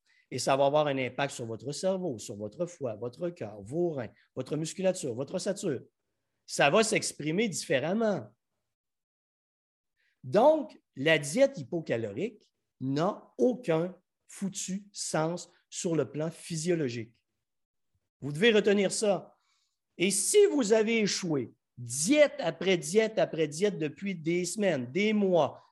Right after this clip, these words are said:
des années, voire des décennies, c'est que vous avez répété la même stratégie inutile qui s'appelle diète hypocalorique. Et toute diète, pour moi, c'est des,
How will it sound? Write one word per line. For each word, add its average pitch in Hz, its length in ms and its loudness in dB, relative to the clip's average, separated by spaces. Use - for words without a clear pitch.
des 220 440 0
années, 160 520 2
voire 202 400 4
des 170 140 4
décennies, 156 840 -2
c'est - 220 -4
que 202 60 -2
vous 214 240 -2
avez 220 280 4
répété 226 680 0
la 185 260 4
même 220 260 0
stratégie 214 920 -4
inutile 190 840 0
qui 247 100 -8
s'appelle 190 500 2
diète 202 520 0
hypocalorique. 160 880 -2
Et 190 260 0
toute 254 300 4
diète, 202 540 2
pour 202 160 4
moi, 185 320 4
c'est - 180 -6
des, 151 240 -8